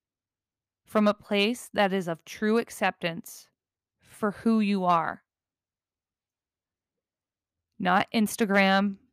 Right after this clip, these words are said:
or your mother-in-law or the voice inside your head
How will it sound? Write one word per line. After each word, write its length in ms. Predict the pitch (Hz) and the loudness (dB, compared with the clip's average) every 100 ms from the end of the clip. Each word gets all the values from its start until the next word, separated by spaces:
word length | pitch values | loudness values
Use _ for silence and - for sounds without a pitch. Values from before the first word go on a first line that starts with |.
| _ _ _ | _ _ _
or 140 | 185 170 | -2 2
your 140 | 180 | 2
mother-in-law 840 | 220 214 208 196 196 165 165 165 175 _ _ _ _ _ _ _ _ _ _ - | 4 2 2 0 2 2 2 0 -4 _ _ _ _ _ _ _ _ _ _ -2
or 160 | 208 | 0
the 120 | 196 175 | 2 0
voice 400 | 190 196 226 - | 2 2 2 -2
inside 520 | 240 - 214 202 202 | -4 0 2 2 2
your 100 | 233 | -2
head 520 | - 220 180 165 | 0 2 2 0